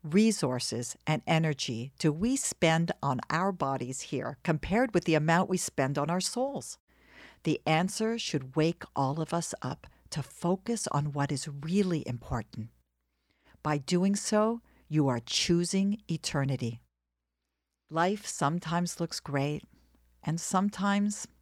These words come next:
a little scary. But don't despair.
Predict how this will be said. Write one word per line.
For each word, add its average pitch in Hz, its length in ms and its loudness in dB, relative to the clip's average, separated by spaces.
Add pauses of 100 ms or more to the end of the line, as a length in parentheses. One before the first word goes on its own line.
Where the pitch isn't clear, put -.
(120)
a 151 80 2
little 170 220 2
scary. 170 520 0 (920)
But 156 180 -2
don't 165 260 2
despair. 139 600 -2